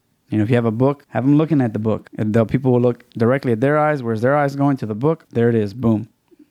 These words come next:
Or the, the, the, cu-, the coupon code, twenty percent off. That's where their eyes are. Awesome. Of course, I want them smiling as well. It's a mood booster. So definitely have them smiling. And one thing they mentioned, and I spent a, a good bit on,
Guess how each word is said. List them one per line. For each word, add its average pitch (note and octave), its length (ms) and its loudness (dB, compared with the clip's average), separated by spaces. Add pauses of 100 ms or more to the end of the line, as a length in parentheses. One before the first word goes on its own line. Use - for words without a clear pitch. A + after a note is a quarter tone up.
(160)
Or A#2 320 2
the, A2 140 0
the, G#2+ 300 0
the, A2 120 -2
cu-, D3+ 240 0
the - 140 -12
coupon D3+ 280 -2
code, A#2 240 -4 (520)
twenty F3+ 180 0
percent E3+ 260 -2
off. B2 360 -4
That's A#2+ 180 -2
where D3+ 80 0
their D3 140 2
eyes C#3 260 0
are. A#2 260 -6 (360)
Awesome. A#2 400 -2 (600)
Of - 60 -20
course, E3 200 -2
I D#3 40 -4
want D#3 100 2
them C#3+ 60 2
smiling D3 460 2
as B2+ 100 -4
well. C3+ 300 0
It's - 100 -8
a G#2+ 80 -6
mood C3 380 2
booster. C3+ 460 0 (120)
So - 180 -12
definitely A#2+ 420 -4
have A2+ 100 -2
them A2 80 -6
smiling. A#2+ 480 -4 (500)
And A#2+ 100 -2
one E3+ 140 2
thing F#3 140 -4
they D#3 80 2
mentioned, C3+ 520 2
and - 640 -18
I A#2 60 -4
spent B2+ 340 -2
a, - 60 -4
a C3 60 -2
good C3 180 0
bit B2+ 140 0
on, B2 340 0